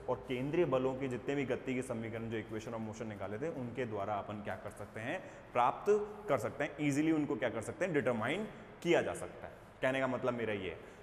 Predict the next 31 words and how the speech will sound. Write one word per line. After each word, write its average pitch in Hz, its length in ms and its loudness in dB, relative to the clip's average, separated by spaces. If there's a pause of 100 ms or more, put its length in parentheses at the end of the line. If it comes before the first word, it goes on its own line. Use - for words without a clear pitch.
क्योंकि 165 180 2
यहाँ 131 320 4
पर 208 160 4
जितने 170 320 0
भी 190 80 4
अपने 160 220 0
पास 143 260 4
में 147 100 0
ये 147 100 0
ग्रह 127 220 2
चक्कर 120 280 -4
लगाते 98 360 0
हैं 139 180 0
सूर्य 135 280 0
के 131 80 -2
चारों 131 240 2
तरफ, 165 500 -4
ये 139 180 6
भी 185 140 2
किसके 170 300 0
अंतर्गत 135 500 2
ही 120 100 0
होते 113 260 -2
हैं, 151 240 0 (220)
केंद्रीय 135 380 4
बलों 107 240 0
के 165 160 2
अंतर्गत 110 560 0
ही 170 120 2
आते 95 220 -2
हैं, 92 120 -12